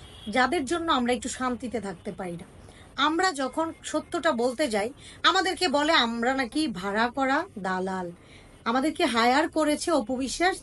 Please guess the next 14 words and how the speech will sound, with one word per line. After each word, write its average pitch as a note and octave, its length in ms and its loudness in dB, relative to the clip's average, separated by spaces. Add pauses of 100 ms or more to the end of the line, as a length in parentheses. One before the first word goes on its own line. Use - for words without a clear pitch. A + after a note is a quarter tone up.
তার C4+ 240 2
জন্য A#3 260 0
আমরা G3+ 260 0
কথা F#3+ 240 -4
বলি। F3 220 -6 (360)
But B3 80 0
আজকে B3+ 380 0
যে C4+ 160 0
এই C#4+ 220 0
বড় G3+ 240 0
বড় D4+ 180 0
চ্যানেলগুলো B3 500 -2
বলছে A3+ 400 -4 (320)
সেটার F4 380 2